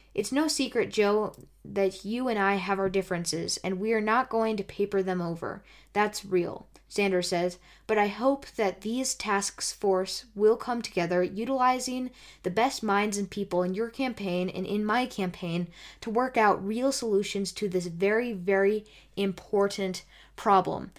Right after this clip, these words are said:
Now, if Joe Biden really thinks that Bernie Sanders' endorsement is going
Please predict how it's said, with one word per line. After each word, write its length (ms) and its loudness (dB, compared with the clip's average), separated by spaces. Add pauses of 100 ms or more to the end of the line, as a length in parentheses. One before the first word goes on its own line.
(220)
Now, 180 8
if 120 -4
Joe 200 4
Biden 420 6
really 300 -2
thinks 380 -2
that 260 2
Bernie 260 2
Sanders' 440 0
endorsement 680 0
is 180 0
going 460 0